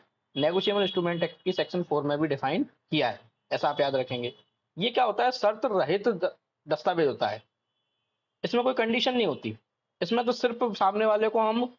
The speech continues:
कोई liability के लिए बोलते हैं, "हम तो आपको इतना देंगे।" जैसे कि हम देखते हैं, हमारे पास note होते हैं, Bank, जो अपने currency note होते हैं, उस पे लिखा होता है, "मैं धारक को पाँच सौ रुपए देने का वचन देता हूँ।"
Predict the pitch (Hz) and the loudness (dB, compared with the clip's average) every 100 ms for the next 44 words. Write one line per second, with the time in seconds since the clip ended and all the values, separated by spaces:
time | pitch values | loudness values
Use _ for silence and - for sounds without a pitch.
0 | _ - 214 170 175 202 208 226 226 220 | _ 0 2 2 2 0 -2 -2 0 2
1 | 220 190 180 180 135 139 175 208 190 202 | 2 2 0 0 0 -2 2 2 2 0
2 | 196 190 156 117 101 _ _ _ - 165 | 0 0 0 -2 -8 _ _ _ -2 0
3 | 196 202 220 202 196 196 214 214 - - | 0 2 0 2 0 2 0 0 -6 -20
4 | _ _ _ _ _ _ - 151 180 202 | _ _ _ _ _ _ -4 0 0 0
5 | 208 170 165 214 214 156 135 117 113 _ | 0 2 2 2 0 -2 -2 -4 -8 _
6 | _ _ _ _ _ _ _ - 139 156 | _ _ _ _ _ _ _ -12 -2 -2
7 | 165 151 156 151 170 160 147 151 170 175 | 0 0 2 2 2 0 0 -2 0 -2
8 | 185 180 156 175 196 185 202 185 190 160 | 0 0 0 -2 -4 0 0 2 0 0
9 | 131 - _ 175 202 160 175 180 226 220 | -4 -6 _ -4 0 2 2 2 0 4
10 | 180 185 196 190 190 185 185 180 151 156 | 4 4 2 4 4 4 4 2 2 2
11 | 135 117 107 | 0 0 -6